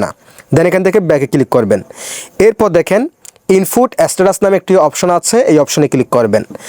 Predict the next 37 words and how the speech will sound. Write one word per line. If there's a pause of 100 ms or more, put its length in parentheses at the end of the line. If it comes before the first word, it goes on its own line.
(280)
So (140)
এটা
আপনার
ক্ষেত্রে (140)
এরকম
দেখেন (180)
everyone, (100)
my (100)
contacts
কিংবা (100)
custom
এটা
সিলেক্টেড
করা
থাকতে
পারে, (480)
আপনি (100)
just
এখান
থেকে (140)
nobody (140)
এটাকে (120)
সিলেক্টেড
করে
দিবেন। (680)
Then
দেখেন (140)
আপনি (100)
যে, (480)
যে
কাউকে, (220)
যে
কারোর
সাথে
যে
মেসেজ (100)
করবেন